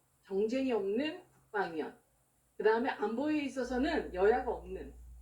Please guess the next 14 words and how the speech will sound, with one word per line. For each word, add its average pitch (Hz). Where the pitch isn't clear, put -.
북한의 330
주적이 302
명확하게 339
있는 269
대한민국에서는 214
국방위원들만큼은 202
합의를 320
해야 262
된다고 202
생각합니다. -
박찬대 254
의원님께서 220
이석을 214
하셨는데 185